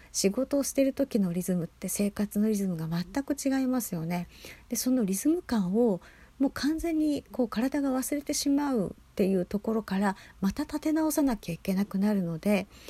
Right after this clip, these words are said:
最初からあんまり長すぎる期間っていうのは設定しない方がいいし、多分医師もオーケーは出さないんですけど、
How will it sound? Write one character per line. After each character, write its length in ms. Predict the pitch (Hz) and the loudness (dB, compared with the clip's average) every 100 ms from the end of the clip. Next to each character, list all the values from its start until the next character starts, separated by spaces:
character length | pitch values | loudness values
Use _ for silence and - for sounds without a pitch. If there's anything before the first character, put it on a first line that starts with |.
| - - - - - - | -20 -20 -20 -20 -18 -6
最 180 | 277 | -2
初 140 | 302 359 | -2 0
か 120 | 330 | 0
ら 100 | 339 | 2
あ 40 | |
ん 60 | 339 | 2
ま 100 | 320 | 2
り 120 | 311 | 2
長 280 | 208 196 254 | 2 2 0
す 160 | - 285 | 0 2
ぎ 160 | 294 | 4
る 260 | 208 175 - | 4 2 0
期 100 | - | -6
間 220 | - 233 | 0 2
っ 40 | 240 | 2
て 100 | 311 | -2
い 40 | |
う 80 | 381 | -4
の 80 | 403 | -2
は 120 | 226 | -4
設 220 | - 180 | -2 -4
定 140 | 226 214 | -2 -2
し 120 | - | 0
な 140 | 247 | 0
い 60 | 233 | 2
方 200 | 196 180 | 2 0
が 220 | 175 160 - | -2 -4 -2
い 160 | 196 | 0
い 20 | 180 | 0
し、 200 | 269 285 | -2 0
多 140 | 294 | 0
分 220 | 233 220 226 | 2 0 0
医 60 | |
師 160 | - 220 | 0 2
も 200 | 196 214 | 2 2
オ 60 | |
ー 20 | 202 | -2
ケ 180 | 185 | -2
ー 40 | 165 | -4
は 100 | 165 | -4
出 120 | 175 | -6
さ 160 | - 214 | 0 2
な 160 | 202 | 2
い 60 | 185 | 0
ん 60 | |
で 100 | 175 | -4
す 100 | 170 | -6
け 100 | - | -4
ど、 300 | 196 247 220 | 0 0 0